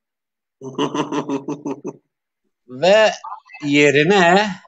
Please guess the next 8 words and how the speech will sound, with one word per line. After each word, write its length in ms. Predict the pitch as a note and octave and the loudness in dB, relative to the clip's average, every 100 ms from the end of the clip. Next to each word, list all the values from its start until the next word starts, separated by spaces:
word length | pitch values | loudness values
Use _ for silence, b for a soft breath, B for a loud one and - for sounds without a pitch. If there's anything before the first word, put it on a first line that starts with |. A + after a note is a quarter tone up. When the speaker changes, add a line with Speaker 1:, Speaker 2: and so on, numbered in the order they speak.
| - _ | -20 _
Speaker 2:
yerine 760 | A#2+ B2 B2+ D3+ F3 F#3+ F#3+ - | -4 -2 -2 -2 0 0 -2 -10
kim 220 | - F#3+ E3+ | -6 -2 0
geçecek? 760 | B2 - G2 C3 F3+ _ - _ _ _ _ _ _ _ _ _ _ _ _ _ _ | -2 -2 -6 -6 -10 _ -20 _ _ _ _ _ _ _ _ _ _ _ _ _ _
Speaker 1:
Sakın 400 | - F3 F3 A3+ | -2 -2 2 6
Musa 320 | A3 G#3+ A#3 | 6 6 2
geçsin 640 | A3 A3 E3 - - - B3+ | 4 2 0 -6 -14 -2 2
olmasın 560 | D#4 B3+ C#3+ - A#2 | 2 2 -2 -6 -16
mı? 100 | F#2+ | -18